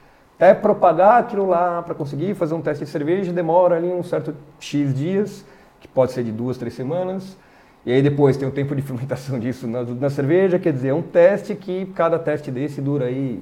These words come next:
cinquenta dias. Então eu trabalho pro ano inteiro, mas é, sim, é algo que, que, que já tá em andamento e, felizmente, dentro da estrutura do Esporão como um todo, nós temos um labo-, laboratório,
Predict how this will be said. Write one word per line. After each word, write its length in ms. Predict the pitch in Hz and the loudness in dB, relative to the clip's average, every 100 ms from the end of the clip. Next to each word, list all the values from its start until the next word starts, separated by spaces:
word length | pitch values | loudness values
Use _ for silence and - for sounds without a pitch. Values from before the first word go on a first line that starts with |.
| - | -12
cinquenta 500 | - 135 135 127 123 | -8 -8 -6 -8 -6
dias. 320 | 104 101 98 - - _ _ - | -6 -8 -12 -20 -20 _ _ -10
Então 200 | 131 202 | 0 2
eu 60 | 202 | 6
trabalho 300 | 180 170 170 | 8 8 4
pro 140 | 180 | 0
ano 100 | 175 | -2
inteiro, 360 | 151 123 104 107 | -2 -4 -4 -2
mas 240 | 123 120 | -4 0
é, 160 | 131 135 | 0 0
sim, 320 | 135 127 131 | -4 -6 -6
é 40 | |
algo 320 | 123 123 127 | -6 -6 -8
que, 360 | 135 139 123 - | -10 -10 -10 -10
que, 360 | - 120 117 139 - - - _ _ - | -12 -10 -8 -10 -16 -20 -20 _ _ -4
que 100 | 139 | 2
já 140 | 139 | 2
tá 240 | 139 131 127 | 4 2 2
em 80 | |
andamento 720 | 131 135 135 120 120 139 147 139 | 2 2 2 0 -4 -6 -4 -2
e, 400 | 135 127 120 113 | -2 -2 -4 -6
felizmente, 680 | - 147 147 127 147 147 | 0 2 4 4 2 0
dentro 360 | 135 156 185 165 | 0 0 0 2
da 120 | 139 | 2
estrutura 500 | 139 139 135 165 175 | 2 0 0 2 2
do 80 | 147 | 0
Esporão 480 | 139 143 135 143 151 | -2 2 4 2 0
como 240 | 143 139 | 0 0
um 80 | 143 | 0
todo, 260 | 135 143 156 | 0 -2 -2
nós 140 | 165 | -4
temos 240 | 156 147 139 | -4 -2 -2
um 40 | |
labo-, 480 | 143 143 123 113 113 | 0 0 -2 -4 -4
laboratório, 640 | 120 127 117 123 120 127 | -2 0 -2 -2 -2 -2